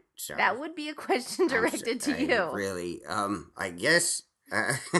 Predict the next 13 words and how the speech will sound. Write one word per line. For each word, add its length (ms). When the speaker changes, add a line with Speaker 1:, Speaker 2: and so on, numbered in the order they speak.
Speaker 1:
it 540
wouldn't 540
be, 480
uh, 300
it 60
wouldn't 240
be 120
my 140
attentiveness 1200
that, 320
uh, 420
Speaker 2:
<laughs> 0
Speaker 1:
she's 1040